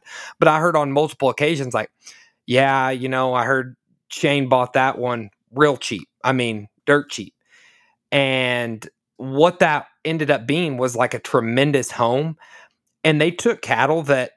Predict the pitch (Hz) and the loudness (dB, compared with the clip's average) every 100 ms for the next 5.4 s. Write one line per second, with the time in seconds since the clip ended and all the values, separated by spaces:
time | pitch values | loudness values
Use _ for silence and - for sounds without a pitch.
0 | _ - - 147 143 147 147 139 127 107 | _ -6 0 2 2 0 2 2 0 0
1 | 170 - - - _ _ - 170 220 156 | -2 -4 -14 -18 _ _ 2 2 4 0
2 | 139 135 - 139 143 151 139 139 127 123 | -2 -2 0 2 2 0 2 2 2 0
3 | 139 135 135 147 135 131 127 123 - - | 0 0 0 0 0 0 0 -2 -10 -20
4 | - 139 131 151 175 - - 123 123 131 | -10 0 2 2 0 -4 -8 -4 -2 -2
5 | 120 120 123 120 | -2 -2 -2 -2